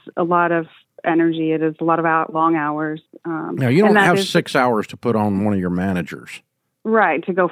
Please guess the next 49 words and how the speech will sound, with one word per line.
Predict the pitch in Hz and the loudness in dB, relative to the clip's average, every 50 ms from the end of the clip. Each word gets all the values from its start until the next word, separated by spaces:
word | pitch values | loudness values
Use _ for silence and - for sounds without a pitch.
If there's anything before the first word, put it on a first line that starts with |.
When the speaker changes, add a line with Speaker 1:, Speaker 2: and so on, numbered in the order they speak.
| - - | 0 0
Speaker 1:
film | 196 185 185 175 | 0 2 2 2
a, | 165 160 156 147 - - | 2 0 0 -2 -2 -4
a | 170 | -6
course. | - - 175 165 156 160 160 - | -4 -2 -2 0 0 0 -2 -2
Or | 165 175 | -4 -4
Speaker 2:
Exactly. | 208 - - - 226 - | -4 -4 -2 0 2 2
Speaker 1:
you | 117 | 4
don't | 147 160 359 - | 4 4 4 4
at | - - | 2 0
the | 156 | 2
moment, | 165 190 226 240 226 175 139 127 139 - - - - - - - - - - 202 - - - _ - | 2 2 2 2 0 -2 -4 -6 -6 -8 -10 -10 -10 -10 -10 -12 -14 -14 -12 -12 -12 -14 -14 _ -6
certainly, | 175 151 - 156 156 - - 170 | -6 -4 -4 -4 -6 -4 -2 -2
yes. | 180 185 147 - | -2 -2 -2 -2
Speaker 2:
Exactly. | 90 110 117 120 - 104 95 | -2 -2 -4 -4 -4 -4 -2
Speaker 1:
Uh, | - | 0
Speaker 2:
So | - 131 | 2 4
you've | 156 190 196 | 4 4 4
Speaker 1:
that's | 214 202 175 | 4 4 2
Speaker 2:
gotta | 135 - | 2 2
Speaker 1:
kind | - 147 151 165 165 165 | 2 2 2 4 2 2
of | - 151 | 0 2
Speaker 2:
backfill | 165 151 143 135 | 2 2 4 4
a | 127 | 2
manager | 117 120 120 127 127 123 113 98 82 82 90 82 82 85 - _ _ _ _ - | 2 2 2 2 2 2 0 0 -2 -4 -6 -6 -6 -8 -10 _ _ _ _ -14
to | - 95 | -10 -4
give | 104 117 113 | -2 -2 0
them | 101 117 113 104 | 0 0 0 0
the | 95 | 0
Speaker 1:
Right. | 90 90 | 0 0
Speaker 2:
bandwidth | 117 120 127 127 120 98 87 90 87 - - - | 0 2 2 2 2 0 0 -2 -2 -2 -6 -10
to | - - | -12 -8
do | 80 90 87 82 80 | -4 -2 -2 0 0
it | 82 - - _ _ _ _ _ _ - | -2 -4 -6 _ _ _ _ _ _ -4
with | 101 98 87 | -2 0 0
a | 85 | -2
Speaker 1:
Mm-hmm. | - - | -2 0
Speaker 2:
hire, | 131 120 117 107 92 85 78 82 85 90 _ _ _ _ _ _ _ _ _ - | 2 2 2 2 0 -2 -2 -4 -6 -8 _ _ _ _ _ _ _ _ _ 0
or | 131 135 143 139 127 110 101 98 104 104 - _ _ _ _ _ _ _ _ _ - - | 2 4 4 6 4 4 4 2 0 -2 -6 _ _ _ _ _ _ _ _ _ -12 -4
you've | - 107 110 101 87 87 | 0 0 0 0 0 2
got | 107 98 98 98 - - | 2 2 2 0 -2 -4
to, | - 117 101 92 90 90 90 76 | -2 0 0 2 2 0 0 0
uh, | 87 92 90 87 92 80 - | 0 0 0 0 -2 -4 -6
hire | - - - 127 123 113 110 101 | -8 -4 0 0 2 2 2 0
someone | - - 104 95 95 95 90 | 0 0 0 2 2 0 0
to | 90 78 | -2 -2
just | 80 101 - - - 95 | -2 -4 -4 -4 -8 -4
do | - 110 113 113 104 90 82 80 78 - _ _ _ _ _ _ | 0 2 4 4 4 2 0 -2 -6 -8 _ _ _ _ _ _
the | - 95 | -10 -4
teaching, | - 123 123 113 - - 82 - | 0 0 0 0 -2 -4 -10 -10